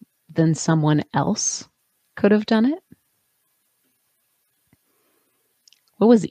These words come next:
easy and excellent for you? All right, now it's gonna rain, but it's not gonna storm.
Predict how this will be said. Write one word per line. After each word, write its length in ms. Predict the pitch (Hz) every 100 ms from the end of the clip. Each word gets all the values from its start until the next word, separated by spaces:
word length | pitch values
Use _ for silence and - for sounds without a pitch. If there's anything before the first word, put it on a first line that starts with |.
| -
easy 760 | 156 185 196 - - - - _ _ -
and 180 | 147 143
excellent 640 | - 175 - - - - -
for 240 | - 82
you? 160 | 73 -
All 120 | 190 _ _ _ _ _ _ _ _ _ _ _ _ _ _ _ _ _ _ _ _ _ _ _ _ _ _ _ _ _ _ _ _ _ _
right, 180 | 165 151
now 220 | 165 170
it's 140 | 254 -
gonna 240 | 254 240
rain, 320 | 208 185 165
but 120 | 156 151
it's 180 | 147
not 360 | 151 151 160 -
gonna 180 | 226 226
storm. 520 | - - 180 147 107